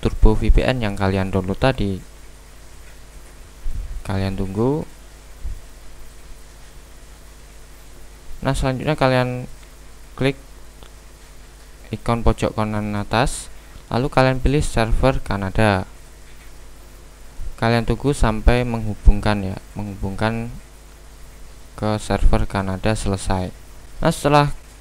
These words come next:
terhubung ke server Kanada, kalian buka aplikasi Google Play Store.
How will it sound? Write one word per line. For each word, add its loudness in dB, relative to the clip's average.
terhubung 6
ke 2
server 6
Kanada, 2
kalian 2
buka 6
aplikasi 0
Google -4
Play -2
Store. 0